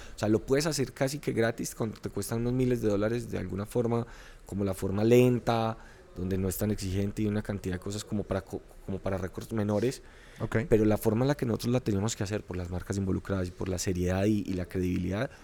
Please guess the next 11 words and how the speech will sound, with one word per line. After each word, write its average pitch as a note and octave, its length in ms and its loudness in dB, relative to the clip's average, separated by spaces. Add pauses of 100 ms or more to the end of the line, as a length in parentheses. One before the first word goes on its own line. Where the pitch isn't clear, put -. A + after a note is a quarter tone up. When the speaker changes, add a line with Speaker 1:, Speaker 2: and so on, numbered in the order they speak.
(500)
Speaker 1:
era, G2 360 2
es, - 480 -2
es E2+ 160 -4
la G2 220 2
más F2+ 240 -2
costosa F#2 420 -4
prácticamente F#2 760 -4
y F#2+ 120 -2
es E2+ 120 -6
muy G#2 460 4 (160)
costosa. - 420 -8